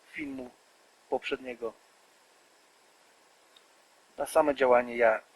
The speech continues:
nie narzekam, tylko dziwne zachowanie jego. Wszelkie potrzebne oczywiście linki, jak zwykle, do tego powerbanka będą pod spodem w opisie.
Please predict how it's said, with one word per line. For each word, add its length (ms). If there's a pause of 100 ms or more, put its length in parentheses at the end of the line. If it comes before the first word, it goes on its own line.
nie 120
narzekam, 500 (460)
tylko 320
dziwne 360
zachowanie 480
jego. 240 (2000)
Wszelkie 360
potrzebne 380
oczywiście 400
linki, 360
jak 180
zwykle, 420 (360)
do 100
tego 380 (180)
powerbanka 600
będą 260 (640)
pod 140
spodem 300
w 60
opisie. 340